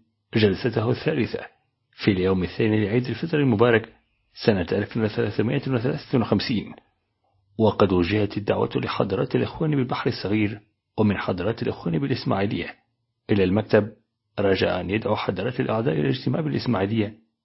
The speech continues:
أو بإحدى دوائر البحر الصغير، كما كان الإخوان في القاهرة على استعداد لعقده بها كذلك. ولظروف خاصة رأى مكتب الإرشاد العام تأجيل الانعقاد إلى فرصة أخرى يختار بها حضرات الأعضاء فيما بعد،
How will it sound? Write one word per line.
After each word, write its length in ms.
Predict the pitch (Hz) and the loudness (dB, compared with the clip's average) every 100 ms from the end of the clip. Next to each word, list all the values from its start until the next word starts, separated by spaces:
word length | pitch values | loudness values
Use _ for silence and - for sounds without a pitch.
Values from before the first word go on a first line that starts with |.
| _ 101 | _ 0
أو 100 | 90 | 2
بإحدى 400 | - - - 107 | 0 -6 -4 -4
دوائر 320 | 107 104 120 | -2 -4 -4
البحر 320 | 120 - 139 | -6 -4 -2
الصغير، 440 | 123 90 98 - - _ _ _ _ _ _ - | -2 -2 -2 -4 -16 _ _ _ _ _ _ 2
كما 200 | 117 95 | 4 4
كان 240 | - 98 | 0 -2
الإخوان 400 | 95 87 - - | -2 -4 -4 -4
في 80 | - | -4
القاهرة 520 | 117 - 110 131 139 - | -4 0 -2 0 -4 -2
على 140 | 131 | -4
استعداد 440 | 131 - 110 156 156 | -4 -4 -4 -4 -6
لعقده 500 | 135 - 123 147 135 | -8 -8 -8 -4 -2
بها 220 | 147 113 | 0 0
كذلك. 560 | - 95 110 - - - _ _ _ _ _ _ _ | 0 0 -2 -6 -16 -18 _ _ _ _ _ _ _
ولظروف 640 | 107 104 95 87 90 98 - | 6 6 6 0 0 2 0
خاصة 400 | - 113 - 113 | 2 0 2 0
رأى 220 | 107 110 | 2 2
مكتب 380 | 101 - 123 127 | 0 -2 -2 0
الإرشاد 400 | - 117 - 151 | 0 0 -2 -2
العام 340 | 143 - 165 | -2 -2 -2
تأجيل 340 | 135 - 117 156 | 0 0 2 2
الانعقاد 460 | 143 117 117 160 | 0 0 0 -2
إلى 200 | 147 131 | 0 -2
فرصة 420 | - 156 - 113 | -2 -6 -2 -2
أخرى 280 | 113 - 101 - _ _ _ - | 0 0 0 -2 _ _ _ 4
يختار 460 | 110 - - 98 | 4 4 0 2
بها 240 | 87 120 107 | 2 0 -2
حضرات 500 | - 104 95 - - | -2 -2 0 -2 -2
الأعضاء 460 | - 113 131 - | 0 2 0 -2
فيما 300 | 113 180 127 | -4 -2 0
بعد، 240 | 92 - | 0 -2